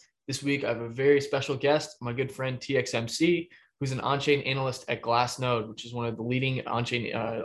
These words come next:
on-chain data providers in the Bitcoin space. Hey, T X M C, how's it going, man?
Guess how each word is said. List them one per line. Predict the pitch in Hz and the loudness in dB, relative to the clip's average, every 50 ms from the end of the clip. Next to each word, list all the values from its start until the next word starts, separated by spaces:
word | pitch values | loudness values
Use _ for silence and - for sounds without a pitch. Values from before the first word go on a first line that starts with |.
| - | 0
on-chain | 127 135 131 147 139 127 120 | 2 2 4 4 4 4 4
data | 123 131 131 127 123 | 4 6 6 6 6
providers | - 127 117 117 117 117 113 117 117 117 - - | 4 0 0 0 0 0 0 -2 -4 -6 -10 -10
in | 110 113 | -8 -8
the | 113 107 | -4 -2
Bitcoin | 117 113 - - 113 107 107 | -2 -4 -2 -4 -4 -4 -4
space. | - - 110 107 107 107 - - - _ - _ _ _ _ | -2 2 2 2 2 0 -4 -12 -14 _ -20 _ _ _ _
Hey, | 135 131 | -2 2
T | - 147 139 | 6 6 6
X | 135 - | 6 6
M | 151 127 | 2 2
C, | 117 135 127 | 2 2 4
how's | 123 127 120 | 4 2 2
it | 123 | 2
going, | 127 127 127 123 117 | 2 2 2 4 2
man? | 117 113 113 113 | 2 0 -2 -4